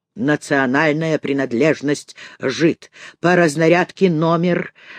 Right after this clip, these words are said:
на двадцать первое марта тысяча девятьсот сорок второго года определить в газовую камеру.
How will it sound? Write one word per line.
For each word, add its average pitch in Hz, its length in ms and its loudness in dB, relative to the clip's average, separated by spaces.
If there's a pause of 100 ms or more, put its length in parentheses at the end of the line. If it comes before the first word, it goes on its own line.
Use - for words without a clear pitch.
на 175 220 2
двадцать 185 540 -2
первое 175 440 2
марта 170 420 0
тысяча 170 400 -2
девятьсот 175 480 0
сорок 170 320 -2
второго 165 380 0
года 170 480 4 (640)
определить 143 1300 -2 (180)
в 104 160 -12
газовую 151 680 0
камеру. 104 520 -8